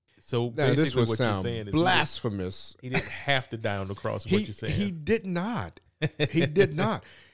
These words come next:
Speaker 2: He had to
Speaker 1: He had to
Speaker 2: choose.
Speaker 1: choose.
Speaker 2: This is why he's our example.
Speaker 1: Mm-hmm.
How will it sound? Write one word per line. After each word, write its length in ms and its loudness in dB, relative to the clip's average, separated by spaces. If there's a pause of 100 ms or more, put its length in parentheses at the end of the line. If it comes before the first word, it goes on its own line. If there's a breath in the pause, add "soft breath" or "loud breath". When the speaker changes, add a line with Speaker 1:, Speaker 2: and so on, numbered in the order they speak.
(160 loud breath)
Speaker 2:
He 240 0
had 460 0
to 100 -2
Speaker 1:
He 640 0
had 100 -2
to 60 -
Speaker 2:
choose. 100 0
Speaker 1:
choose. 500 -10 (100)
Speaker 2:
This 240 -4
is 120 -4
why 280 0
he's 320 -4
our 200 2
example. 680 0
Speaker 1:
Mm-hmm. 280 -6